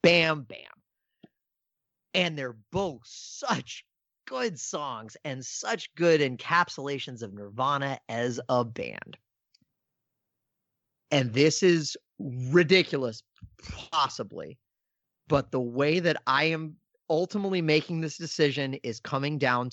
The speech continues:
to the guitar solo. I, this, this is totally spontaneous. This just popped into my head. And the guitar solo for Smells Like Teen Spirit, as great as it is, is one of those,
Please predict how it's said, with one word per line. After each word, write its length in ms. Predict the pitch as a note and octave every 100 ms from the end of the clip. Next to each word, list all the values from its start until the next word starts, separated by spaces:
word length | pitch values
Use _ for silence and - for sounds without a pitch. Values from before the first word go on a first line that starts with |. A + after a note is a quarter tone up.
| -
to 400 | B2 A#2 A#2 A#2+ _ _ _ _ - G#2+
the 120 | C#3+
guitar 460 | C#3 C#3 C#3+ B2 A2+
solo. 500 | - G#2+ F#2 - -
I, 80 | A#2
this, 300 | G#2+ A2+ -
this 260 | - B2 G#2+
is 320 | B2+ A2+ - _
totally 280 | - C#3 C#3+
spontaneous. 560 | - C3+ B2+ B2 A2 G#2
This 160 | A2+
just 220 | - B2
popped 240 | - B2 -
into 80 | C3
my 160 | C3
head. 240 | A#2+ G2+ - _ _ - - - _ _ _ _ _ _ _ _ _ _ _ _ _ _ _ _ _ _ E3+
And 180 | C#3+
the 60 | C3+
guitar 440 | C3 - - E3
solo 300 | F#3+ G3+ F#3+
for 140 | F#3 D#3+
Smells 320 | - D3 D3+
Like 160 | D#3 D3+
Teen 200 | E3+ D#3
Spirit, 300 | - D3 A#2
as 100 | G#2
great 280 | C3+ C3
as 80 | D#3
it 100 | D#3+
is, 340 | D3+ C3 A2+ - - _ _ -
is 200 | C3+ G#2+
one 220 | C3+ D3
of 140 | B2+
those, 420 | B2+ C3+ B2+ A#2+